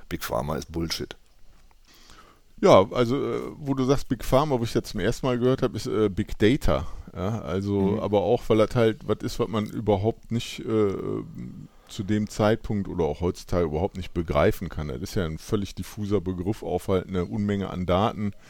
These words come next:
Speaker 1: Mhm.
Speaker 2: die gerade noch so strukturiert sind, dass man die irgendwie verarbeiten kann in der Hoffnung, dass irgendwas rauskommt, ne? Also hier
Speaker 1: Mhm.
Speaker 2: ein Begriff aus der aktuellen, äh, Werbung halt, äh, Daten sind das Öl der Zukunft oder schwarze
Speaker 1: Mhm.
Speaker 2: Gold der Zukunft, ne? Also ich mein,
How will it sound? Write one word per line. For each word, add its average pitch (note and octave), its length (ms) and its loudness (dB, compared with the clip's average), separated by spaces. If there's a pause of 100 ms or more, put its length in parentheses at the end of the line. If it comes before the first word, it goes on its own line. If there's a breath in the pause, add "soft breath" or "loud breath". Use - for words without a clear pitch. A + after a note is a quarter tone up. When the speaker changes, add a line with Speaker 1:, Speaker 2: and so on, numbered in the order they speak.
(420 loud breath)
Speaker 1:
Mhm. E2+ 140 -8
Speaker 2:
die G2+ 560 4 (120)
gerade G#2+ 360 4
noch G2 160 0
so G2+ 220 0
strukturiert A2 720 -2
sind, G#2 200 -2
dass A2 80 -2
man G2+ 140 -4
die F#2 120 -4
irgendwie A#2+ 420 0
verarbeiten G2+ 680 2
kann G#2 180 -2
in G2 60 -4
der E2+ 140 -2
Hoffnung, G2 380 -2
dass F2+ 140 -2
irgendwas F#2+ 420 -4
rauskommt, F2+ 600 -2
ne? D2+ 180 -8 (100)
Also D2+ 260 -8
hier F2+ 360 0
Speaker 1:
Mhm. - 60 -6
Speaker 2:
ein E2+ 200 -6
Begriff F2 340 -6
aus C2+ 220 -8
der - 160 -4
aktuellen, F2 720 -4
äh, D#2 300 -4
Werbung F#2+ 500 0
halt, F#2 340 -2
äh, E2 220 -4 (600 loud breath)
Daten F#2+ 500 0
sind F#2+ 240 -4
das E2+ 160 -2
Öl G2+ 280 0
der F#2+ 140 2
Zukunft F#2 640 -6
oder C2 240 -6
schwarze D#2 480 -2
Speaker 1:
Mhm. D#2+ 40 -12
Speaker 2:
Gold F2+ 300 2
der D#2+ 120 0
Zukunft, - 640 -10
ne? C#2+ 260 -6
Also D#2+ 200 -8
ich - 160 -10
mein, D#2+ 380 -4